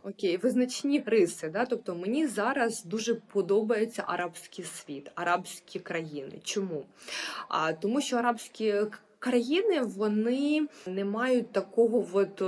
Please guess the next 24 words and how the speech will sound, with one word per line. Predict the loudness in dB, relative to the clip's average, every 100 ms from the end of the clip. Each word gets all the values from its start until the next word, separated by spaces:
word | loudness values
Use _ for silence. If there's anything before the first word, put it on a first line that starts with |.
| -4 -6 -10 -12 -18 _ _ -14 -12 -4
а, | 4
демпінгу | 6 6 4 0 0 -4
цін. | -4 -6 -6 -6 -18 _ _ _ _ _ _ _ -8
Да? | -2 -2 -4 -10 -4
Е, | 0 0
там | 2 2 4 4 2 0
ціна | -2 0 2 4 2 0 -8 -6
вища | -2 4 4 2 -4 -2
на | 0 0 2 0 -2
сорок, | -4 0 2 2 0 -2
там, | -8 -6
на | -8
п'ятдесят | -6 -6 -6 -8 -2 -2 0 -4
відсотків, | -2 0 0 0 -2 0 0 -2 -14 -12 -12 -14 -20 -20 -6
а, | -6 -6 _ -12
а, | -12 -6
аніж | 0 2 2 -2
Америка | -4 -2 -2 -4 -4 -2 -2 -2
і | -2
Європа. | 0 2 2 2 0 -4
Да, | -2 -2 -2 -4
да, | 0 0 0
це | 2 4
важливо. | 4 2 0 -2 -2